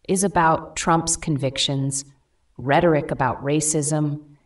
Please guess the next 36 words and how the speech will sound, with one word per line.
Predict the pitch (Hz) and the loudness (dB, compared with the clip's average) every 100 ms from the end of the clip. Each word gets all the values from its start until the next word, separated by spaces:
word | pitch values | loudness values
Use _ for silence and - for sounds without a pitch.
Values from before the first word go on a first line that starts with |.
| - | 0
and | 165 | 4
rewinding | 165 170 165 160 165 160 | 6 6 6 6 6 4
back | 160 147 156 - | 4 4 4 -2
to | 160 | -8
twenty | - 165 156 | -2 0 0
twenty's | 151 165 143 135 | 0 -2 0 -2
pandemic, | - 143 143 185 135 - - _ | -4 -2 0 0 -2 -6 -16 _
and | - 165 | 0 0
of | 160 | 0
course | - 165 - | 0 0 0
the | 160 | 0
insurrection. | 143 139 131 123 - - - 127 - _ - | 0 0 0 -2 -2 -6 -8 -10 -16 _ -4
And | 165 | 2
I | 160 | 4
guess | 180 180 | 4 4
he'll | 185 | 0
talk | - 185 185 | 6 6 6
about | 170 147 - | 2 2 2
Project | 170 160 151 143 - | 2 4 2 -2 -4
twenty | - 165 156 | -2 2 2
twenty-five | 147 156 143 139 143 139 131 | 0 0 0 0 0 0 -2
as | 120 | -2
well. | 180 185 175 - - _ _ _ - | 4 4 2 -6 -20 _ _ _ -8
These | 208 269 | 0 2
all | - 226 254 247 | 4 6 6 4
have | 208 208 165 | 4 4 6
rebuttals | 165 135 156 175 143 131 | 2 4 6 6 4 0
from | - 147 | -2 -4
Trump. | - 170 120 - | 0 0 0 -4
It's | - | 2
not | 247 262 | 4 4
gonna | 254 | 2
work | 156 254 - | 2 0 -2
this | 135 | -6
time | - 139 131 | -4 -4 -4
around | 123 120 | -4 -8